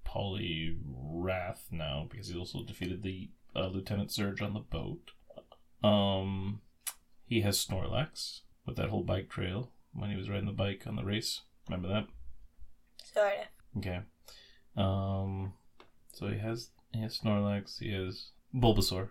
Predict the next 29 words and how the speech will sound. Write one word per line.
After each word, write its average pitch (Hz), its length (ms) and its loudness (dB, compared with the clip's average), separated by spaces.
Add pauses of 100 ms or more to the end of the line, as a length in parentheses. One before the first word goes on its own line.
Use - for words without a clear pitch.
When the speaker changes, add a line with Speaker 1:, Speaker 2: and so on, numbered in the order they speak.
Speaker 1:
That 98 100 0
was 95 120 -2
one 101 100 2
of 92 60 0
the - 80 -6
first 95 200 -4
ones 101 140 -2
he 85 80 -6
got - 180 -6
from 98 320 -6
Professor 98 400 -4
Oak. - 160 -6
He 107 100 0
started 95 360 8
with - 180 -8
Poliwhirl, 76 1200 -4
but, - 200 -6 (360)
um, - 440 -2 (220)
he 95 140 0
got - 280 0 (320)
Bulbasaur 101 720 -2 (180)
really 95 280 -6
quick. - 220 -10 (260)
Um, 98 400 4
so - 140 0
he 101 60 6
has 101 60 2
Bulbasaur, 139 400 6
Pikachu, 120 760 4